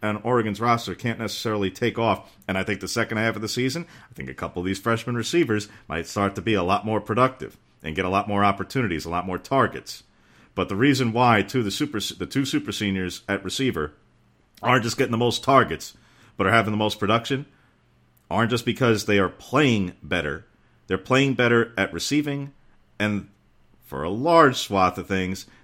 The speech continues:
they've been the two best blockers at receiver. Yes, Chris Hudson has had his moments as well. And against Stanford, I thought the group as a whole actually did much better in that regard.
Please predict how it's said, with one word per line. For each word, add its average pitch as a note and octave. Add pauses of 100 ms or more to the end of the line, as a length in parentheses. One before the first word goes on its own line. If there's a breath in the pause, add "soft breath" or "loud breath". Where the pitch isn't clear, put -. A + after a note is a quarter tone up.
(120)
they've G2+
been G2+
the G2
two G#2
best F#2 (300)
blockers C#3+ (180)
at F#2
receiver. D#2 (320 soft breath)
Yes, G#2 (480)
Chris -
Hudson G2+
has F2+
had F2+
his D#2+
moments D#2
as C#2
well. D#2
And A2
against G#2+
Stanford, E3
I C#3
thought D3+
the B2+
group C3+
as C3
a D3
whole C#3+
actually C3
did A#2+
much A#2+
better G#2+ (160)
in A#2+
that A2
regard. F#2